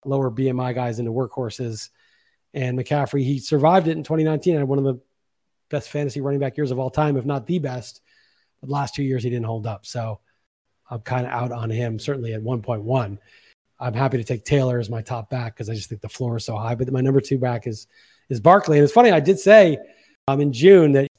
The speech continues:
you know, Barkley was a mid-second rounder. Then I said, "He's gonna be in the first round."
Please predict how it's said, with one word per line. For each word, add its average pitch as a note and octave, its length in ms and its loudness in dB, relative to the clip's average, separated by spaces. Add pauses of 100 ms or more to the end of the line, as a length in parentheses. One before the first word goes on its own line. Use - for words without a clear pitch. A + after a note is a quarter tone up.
(140)
you D3+ 100 -8
know, B2 80 -4
Barkley C3+ 300 -4
was B2 100 -2
a B2+ 40 0
mid-second C#3 420 2
rounder. D#3 280 2
Then C3 100 0
I C3 80 -6
said, B2 140 -10
"He's C3 100 -8
gonna C#3 160 -2
be C#3 80 0
in C3 40 0
the B2 60 -4
first C#3 300 -8
round." A#2+ 320 -8